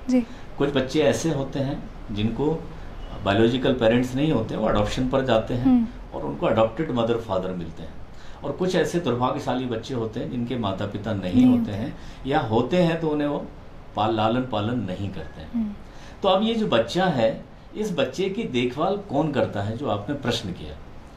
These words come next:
Speaker 2: तो आप ये बात को इस तरह से समझिएगा कि जो हमारे पास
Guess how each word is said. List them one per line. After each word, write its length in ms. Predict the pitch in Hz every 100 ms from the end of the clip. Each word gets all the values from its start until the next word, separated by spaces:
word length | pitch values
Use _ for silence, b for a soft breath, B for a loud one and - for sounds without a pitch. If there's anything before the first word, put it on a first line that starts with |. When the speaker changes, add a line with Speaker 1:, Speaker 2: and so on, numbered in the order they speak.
| B B -
Speaker 2:
तो 60 | 143
आप 300 | 147 185 -
ये 180 | 127 190
बात 260 | 165 160 180
को 60 |
इस 140 | 180 -
तरह 120 | 175
से 160 | 175
समझिएगा 520 | 185 131 127 110 107 113
कि 200 | - 170
जो 180 | 160
हमारे 340 | 139 113 113 170
पास 480 | 170 156 156 -